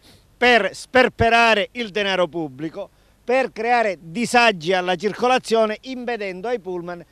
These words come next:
di posteggiare in questo luogo. Ovviamente il progettista di questa follia è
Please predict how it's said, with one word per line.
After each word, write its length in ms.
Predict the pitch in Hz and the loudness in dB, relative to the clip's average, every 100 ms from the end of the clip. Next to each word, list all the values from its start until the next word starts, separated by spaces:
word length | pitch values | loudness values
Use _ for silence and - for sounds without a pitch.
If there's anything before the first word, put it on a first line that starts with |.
| _ | _
di 180 | _ 185 | _ -10
posteggiare 880 | 226 247 - 214 147 185 175 170 165 _ _ _ | -4 -4 -4 -10 -4 -2 -2 -4 -8 _ _ _
in 460 | 202 190 180 175 175 - | -8 -8 -6 -8 -10 -14
questo 360 | - 170 - 160 | -8 -8 -4 -6
luogo. 520 | 147 143 139 135 147 _ - _ _ - | -4 -2 -2 -2 -6 _ -20 _ _ 2
Ovviamente 680 | 262 214 277 269 247 196 | 2 4 2 4 0 -2
il 120 | 190 | -6
progettista 600 | - 214 196 214 269 214 | -4 -6 -4 -4 -4 -2
di 100 | 190 | -4
questa 260 | 190 220 190 | 0 2 0
follia 720 | - 202 190 185 156 165 196 _ _ | 0 -2 -2 -6 -4 -4 -4 _ _
è 240 | _ 269 | _ 0